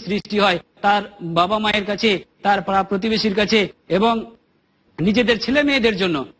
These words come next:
কারণ তার সংসার যদি থাকে, তার বাড়িতে ছেলে মেয়ে থাকে, তাহলে তাদের জন্য যে একটা সাংসারিক যে তার একটা দায়িত্ব ছিল, তার যে একটা রেসপন্সিবিলিটি ছিল, সেটা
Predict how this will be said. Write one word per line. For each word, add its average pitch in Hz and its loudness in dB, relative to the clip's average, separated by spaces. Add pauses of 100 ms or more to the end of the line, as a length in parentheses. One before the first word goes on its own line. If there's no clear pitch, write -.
কারণ 240 0
তার 233 0
সংসার 214 -2
যদি 214 0
থাকে, 202 -2
তার 208 -2
বাড়িতে 196 0 (220)
ছেলে 214 2
মেয়ে 220 0
থাকে, 196 0
তাহলে 202 2
তাদের 208 0
জন্য 240 0 (200)
যে 156 -4
একটা 202 0
সাংসারিক 226 0
যে 254 0
তার 233 0
একটা 226 -4
দায়িত্ব 202 0
ছিল, 208 0 (260)
তার 208 2
যে 208 -2
একটা 208 -4
রেসপন্সিবিলিটি 214 -2
ছিল, 214 2 (240)
সেটা 240 2